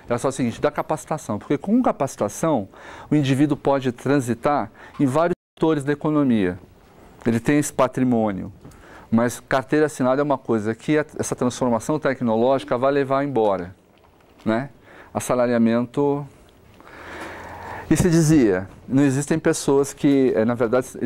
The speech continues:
não existe desemprego, existem pessoas que são inempregáveis. Aí sai todo mundo fazendo curso de inglês, secretária fazendo curso de inglês,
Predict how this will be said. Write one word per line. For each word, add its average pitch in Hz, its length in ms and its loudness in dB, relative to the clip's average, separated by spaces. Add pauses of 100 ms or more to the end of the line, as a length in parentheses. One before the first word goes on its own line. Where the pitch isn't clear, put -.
(120)
não 127 140 2
existe 147 300 -2
desemprego, 123 520 0
existem 117 360 -4 (360)
pessoas 139 360 0
que - 80 -14
são 143 240 0
inempregáveis. 143 1200 0 (500)
Aí 131 120 2
sai 143 120 0
todo 190 240 0
mundo 151 180 -2
fazendo 123 260 0
curso 113 260 -4
de 110 80 0
inglês, 110 480 2
secretária 131 540 -2
fazendo 117 240 -6
curso 120 260 -8
de 107 100 -4
inglês, 107 600 2